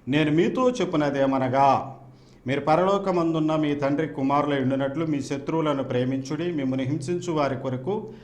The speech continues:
ప్రార్థన చేయుడి." ప్రారంభంలో చూడండి,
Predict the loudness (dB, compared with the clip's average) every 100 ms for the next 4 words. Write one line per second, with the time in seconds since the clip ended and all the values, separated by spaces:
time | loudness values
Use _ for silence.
0 | -20 -20 -10 -2 0 0 -4 -4 -2 -4
1 | -4 -4 -4 -4 -6 -8 -16 -20 -20 -20
2 | -20 -20 -20 -12 2 4 4 2 2 2
3 | 2 0 0 0 0 0 0 -2 -6